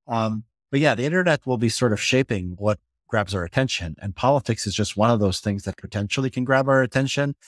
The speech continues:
And, you know, whether it does or not, I think the people who's, who are into politics because, you know, the sort of the marginal use, uh, consumer of political news or information, the person who would just go watch a video game or reality show or something instead,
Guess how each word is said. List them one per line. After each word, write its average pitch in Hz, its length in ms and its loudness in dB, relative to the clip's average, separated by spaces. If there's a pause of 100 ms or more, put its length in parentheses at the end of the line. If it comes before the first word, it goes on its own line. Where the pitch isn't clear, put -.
(220)
And, 113 380 2
you 113 100 0
know, 107 100 0
whether 117 280 2
it 98 80 -2
does 113 180 2
or 110 60 -2
not, 107 100 -4
I 127 40 -2
think - 180 -6
the - 80 0
people 147 340 0
who's, 107 600 0 (340)
who 120 400 4
are 101 440 0
into 123 220 -6
politics 117 640 0
because, 101 580 -2 (520)
you 123 80 0
know, 110 80 2
the 101 180 -2
sort 110 220 2
of 98 40 -2
the 101 60 0
marginal 107 460 4
use, 101 400 2
uh, 95 240 -6
consumer 110 500 2
of 90 140 -2 (240)
political 98 400 -2
news 95 240 -2
or 98 80 0
information, 98 640 -4 (260)
the 104 80 -6
person 107 540 -2 (240)
who 113 120 4
would 98 460 2
just - 240 -4
go 107 100 0
watch 98 320 -2
a 101 60 -4
video 107 240 0
game 104 260 -2
or 95 80 0
reality 95 440 0
show - 160 -2
or 120 120 -6
something 117 360 0
instead, 101 520 0